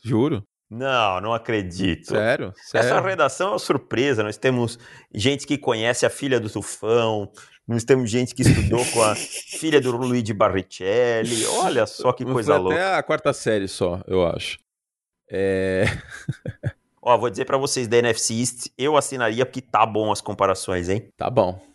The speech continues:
Speaker 1: Tá, a N F C East é assinantes.
Speaker 2: É, assinantes. Tá bom demais.
Speaker 1: Ó, especial, hein? Va-, vai na nossa que, que vocês vão,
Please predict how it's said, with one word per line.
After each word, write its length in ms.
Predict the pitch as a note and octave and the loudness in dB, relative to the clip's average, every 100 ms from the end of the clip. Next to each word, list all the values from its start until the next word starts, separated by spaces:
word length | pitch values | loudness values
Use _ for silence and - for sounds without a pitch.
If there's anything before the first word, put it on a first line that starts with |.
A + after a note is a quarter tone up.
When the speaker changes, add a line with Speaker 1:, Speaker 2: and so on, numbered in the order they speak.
| _ _ _ - | _ _ _ -4
Speaker 1:
Tá, 160 | G#2+ G2+ | -2 0
a 60 | |
N 140 | A2 G#2 | -2 -2
F 100 | G#2+ | -4
C 120 | - A#2 | -4 -2
East 260 | B2 - | -2 2
é 60 | D#3 | 0
assinantes. 680 | D3+ G3+ C3+ G2+ - - - | 0 -2 -2 -2 -6 -10 -6
Speaker 2:
É, 100 | A2+ | 2
assinantes. 520 | G#2 - B2 G#2 F#2+ - | 2 2 -2 -2 -2 -2
Tá 200 | A2 G2+ | 2 2
bom 320 | F#2+ G#2 G#2+ | 2 -2 -2
demais. 720 | A#2+ C#3 F#2+ F2 - - - _ _ _ _ _ _ _ | -2 0 0 0 -4 -14 -16 _ _ _ _ _ _ _
Speaker 1:
Ó, 300 | G#2+ G#2+ F2 G#2 _ _ | -2 -2 -2 -8 _ _
especial, 680 | - - G#2+ - C#3+ G#2 G2 | -6 0 0 0 0 0 -2
hein? 180 | F#2+ A#2+ - | -8 -16 -14
Va-, 320 | G2 G#2 F#2 | -8 -2 -2
vai 220 | G2+ G#2+ | 2 0
na 120 | C3 | 0
nossa 380 | A2 G#2+ A#2+ C#3+ | 0 0 0 -4
que, 220 | - C#3 | -4 -4
que 240 | C3 C3+ A#2 | -4 -4 -4
vocês 340 | G#2+ A2+ G#2 | -2 -4 -2
vão, 440 | G#2 G#2+ B2 C3+ | 0 0 0 -2